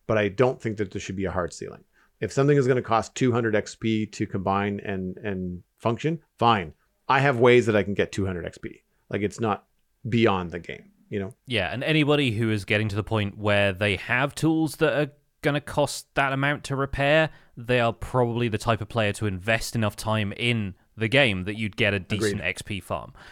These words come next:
Speaker 2: Or at a certain point, it would be a deal breaker for the player, but, uh, that's not something that's enforced by the game mechanics themselves. I think that that's, that still makes a great deal of sense. But yeah, like, like you, I don't think,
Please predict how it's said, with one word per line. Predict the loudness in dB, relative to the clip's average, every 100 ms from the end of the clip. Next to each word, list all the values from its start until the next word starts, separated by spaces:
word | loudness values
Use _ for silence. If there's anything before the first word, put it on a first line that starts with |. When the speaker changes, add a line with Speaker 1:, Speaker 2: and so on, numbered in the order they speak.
| -4
Speaker 2:
Or | 4 6 6
at | 2
a | 0
certain | 2 0 0
point, | 0 0 0 -8 -12 -4
it | 0
would | 2
be | 2
a | 2
deal | 2 2
breaker | 2 2 2 -2
for | -2
the | -4
player, | 2 4 4 2 -4 -16 _ 0
but, | 2
uh, | 2 -2 0
that's | 0 0 -2
not | -2 0 0
something | -2 -2 -2 -2
that's | -2 -4
enforced | -6 -2 -2 -2 -6 -2
by | 0 0
the | 0
game | 0 0
mechanics | 0 -6 -8 -8 -10
themselves. | -14 -10 -8 -8 -10 -12
I | -8
think | -6 -4
that | -4 -2
that's, | -4 -4 -10 -20 -20 -4 0
that | 2
still | 4 2
makes | 2 -2
a | -4
great | -4 -4
deal | -8
of | -8
sense. | -8 -8 -4
But | -2 4
yeah, | 6
like, | 6 6
like | 4 4 4
you, | 4
I | 4
don't | 4 2 0
think, | -2 -2 -4